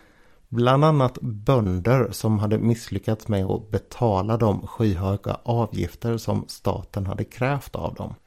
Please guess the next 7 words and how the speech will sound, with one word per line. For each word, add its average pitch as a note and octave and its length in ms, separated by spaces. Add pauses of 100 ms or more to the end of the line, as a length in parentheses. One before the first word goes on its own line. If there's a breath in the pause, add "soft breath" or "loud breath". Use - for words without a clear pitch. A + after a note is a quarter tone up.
(300)
Både C3+ 680
Östberlin A2 1000
och - 340
Moskva, A2 680
de A2 360
chockades - 800
över G2+ 400